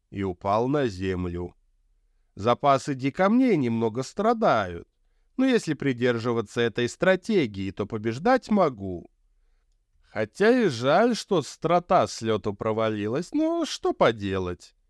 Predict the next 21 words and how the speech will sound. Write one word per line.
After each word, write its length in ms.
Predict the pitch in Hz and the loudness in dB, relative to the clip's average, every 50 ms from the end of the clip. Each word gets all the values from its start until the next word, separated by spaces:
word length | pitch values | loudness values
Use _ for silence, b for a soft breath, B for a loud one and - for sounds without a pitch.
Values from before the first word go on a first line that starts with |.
| _ _ _ _ - | _ _ _ _ -6
В 40 | 107 | -4
его 240 | 117 127 135 139 | -2 0 0 0
прошлой 500 | - - 156 165 165 156 - 214 220 214 | 0 2 2 2 2 0 0 2 2 4
жизни, 400 | 202 190 277 277 240 180 160 131 | 4 2 2 2 2 2 0 -2
когда 320 | 117 - 117 107 107 113 113 | -2 -2 -4 -4 -2 0 0
нужно 360 | 117 120 117 107 104 110 117 | 0 0 -2 -2 -4 -4 -4
было 220 | 104 117 117 117 | -2 0 0 -2
придумывать 640 | 107 - 123 120 117 104 117 120 117 113 113 117 107 | -2 -2 -4 -4 -2 0 0 0 2 2 0 0 -2
стратегию, 800 | - - - 117 117 113 - - 180 196 190 151 117 104 104 101 | -4 -4 0 0 0 0 0 0 0 2 2 2 0 -2 -2 -2
впервые 560 | 95 - - - 113 110 110 107 110 113 110 | -4 -6 -6 -4 -2 0 0 0 0 -2 -2
столкнувшись 840 | 104 - - 113 110 107 - - 120 113 110 104 - - 117 104 - | -2 0 0 2 2 0 0 -2 -2 -2 -2 -4 -6 -8 -8 -8 -8
с 100 | - - | -6 -4
новыми 400 | 107 107 107 104 107 107 110 110 | -2 0 0 0 0 0 0 0
обстоятельствами – 1300 | 110 107 - - - 139 151 175 190 190 170 139 - - 98 90 - - - 82 87 82 80 78 78 - _ _ _ _ _ _ _ _ _ _ _ _ | -2 -2 -6 -6 -2 -2 0 2 2 2 2 0 -2 -6 -12 -12 -12 -14 -14 -12 -12 -12 -12 -12 -16 -18 _ _ _ _ _ _ _ _ _ _ _ _
его 340 | - 98 107 110 131 190 226 | -4 -2 -2 0 2 2 4
называли 640 | 262 277 269 233 208 254 247 233 247 240 240 247 247 226 | 4 2 2 0 0 -2 0 2 2 2 2 2 0 -2
стратой 720 | - - - 233 226 220 202 - - 117 110 107 110 101 | -4 -6 -2 0 0 0 0 0 -2 -2 -2 -2 -2 -6
с 160 | - - - | -8 -8 -4
лету. 600 | 175 180 175 151 113 101 - _ - 87 82 - - _ _ _ _ _ _ _ | 0 0 2 2 2 0 -2 _ -14 -16 -16 -16 -18 _ _ _ _ _ _ _
Комичное 640 | - - 381 320 285 208 151 - - - 123 113 110 | -4 0 2 4 4 4 2 0 -4 -4 -2 -2 0
название, 880 | 110 110 110 104 101 107 107 104 101 98 95 95 92 90 90 85 90 | 0 0 -2 -2 -2 0 0 2 2 0 0 -2 -4 -4 -6 -8 -10